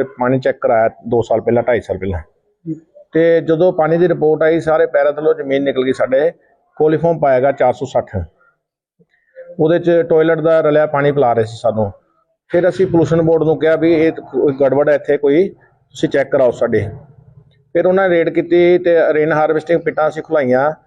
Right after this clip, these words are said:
Speaker 1: ਉਹਦੇ ਚ ਸੀਵਰੇਜ ਦਾ ਪਾਣੀ ਸੁੱਟਦੇ ਪਏ, ਅਹ, ਪਏ ਸੀਗੇ ਇਹ। ਉਹਦਾ ਜਦੋਂ ਸੈਂਪ-, ਉਹਦੇ ਸੈਂਪਲ ਲਿੱਤੇ ਤੇ ਜਦੋਂ ਪੋਲੂਸ਼ਨ ਬੋਰਡ ਦੀ ਰਿਪੋਰਟ ਆਈ, ਛੱਬੀ ਬੀ ਓ ਡੀ ਪਾਣੀ ਪਾਇਆ ਗਿਆ ਉਹਦੇ ਚ, ਜਿਹੜਾ above ਪੰਜ ਚਾਹੀਦਾ ਸੀਗਾ।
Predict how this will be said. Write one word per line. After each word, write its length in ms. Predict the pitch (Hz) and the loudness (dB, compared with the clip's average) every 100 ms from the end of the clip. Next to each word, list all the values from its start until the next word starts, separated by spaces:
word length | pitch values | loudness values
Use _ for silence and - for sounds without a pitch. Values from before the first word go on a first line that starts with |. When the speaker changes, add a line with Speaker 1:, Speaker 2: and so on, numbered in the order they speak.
| _ - - 160 | _ -14 -2 0
Speaker 1:
ਉਹਦੇ 180 | 175 | 0
ਚ 100 | 175 | 0
ਸੀਵਰੇਜ 440 | 165 - 170 170 175 | -2 0 0 2 0
ਦਾ 100 | 165 | 0
ਪਾਣੀ 220 | 151 151 | 0 0
ਸੁੱਟਦੇ 340 | 151 160 160 | 0 0 0
ਪਏ, 320 | 151 143 127 101 | 2 2 0 0
ਅਹ, 160 | 123 - - - | -2 -4 -10 -2
ਪਏ 120 | 117 | -2
ਸੀਗੇ 240 | - 110 | 0 0
ਇਹ। 240 | 101 101 92 - - - | 0 -2 -8 -14 -10 0
ਉਹਦਾ 340 | 160 175 175 | 2 4 2
ਜਦੋਂ 260 | 160 160 165 | 0 0 0
ਸੈਂਪ-, 280 | 151 143 - | 0 -4 -2
ਉਹਦੇ 200 | 160 170 | 0 0
ਸੈਂਪਲ 340 | 165 147 156 | -2 -2 0
ਲਿੱਤੇ 400 | 156 - 165 170 170 - _ - | 0 0 0 0 -4 -20 _ -4
ਤੇ 100 | 151 | 0
ਜਦੋਂ 280 | 160 165 | 2 2
ਪੋਲੂਸ਼ਨ 300 | 156 156 160 | 0 0 0
ਬੋਰਡ 200 | 175 170 | 0 2
ਦੀ 80 | 160 | 0
ਰਿਪੋਰਟ 280 | 151 151 151 | 0 0 0
ਆਈ, 120 | 160 | 0
ਛੱਬੀ 320 | 160 151 160 | -2 -2 -2
ਬੀ 180 | 151 151 | 0 2
ਓ 80 | 151 | 2
ਡੀ 100 | 151 | 0
ਪਾਣੀ 260 | 147 135 131 | -2 -2 0
ਪਾਇਆ 220 | 123 107 | 0 2
ਗਿਆ 140 | 110 | 2
ਉਹਦੇ 120 | 110 | 2
ਚ, 220 | 110 113 - - _ - | 0 -2 -4 -16 _ -6
ਜਿਹੜਾ 240 | 143 151 | -2 0
above 180 | 147 147 | 2 0
ਪੰਜ 260 | 147 131 123 | 0 -2 0
ਚਾਹੀਦਾ 280 | 127 131 117 | 0 2 0
ਸੀਗਾ। 260 | - 101 | 0 -2